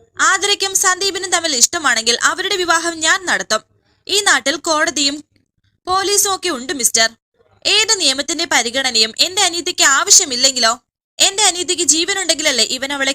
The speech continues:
കെട്ടു. എന്റെ വാക്ക് ഇനിയും അവൾ ധിക്കരിച്ചാൽ ആദ്യം ഞാൻ കൊല്ലാൻ പോകുന്നത് എന്റെ അനിയത്തി തന്നെയായിരിക്കും."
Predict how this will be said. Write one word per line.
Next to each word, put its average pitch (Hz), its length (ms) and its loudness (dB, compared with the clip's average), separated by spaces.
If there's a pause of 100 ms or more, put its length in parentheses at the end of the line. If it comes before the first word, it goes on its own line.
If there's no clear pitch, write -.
കെട്ടു. 233 340 -4
എന്റെ 269 240 -2
വാക്ക് 294 280 0
ഇനിയും 381 400 -4
അവൾ 247 160 2
ധിക്കരിച്ചാൽ 220 680 0
ആദ്യം 294 340 2
ഞാൻ 392 160 0
കൊല്ലാൻ 311 400 0
പോകുന്നത് 220 460 -4
എന്റെ 247 220 -2
അനിയത്തി 294 520 -4
തന്നെയായിരിക്കും." 208 520 -8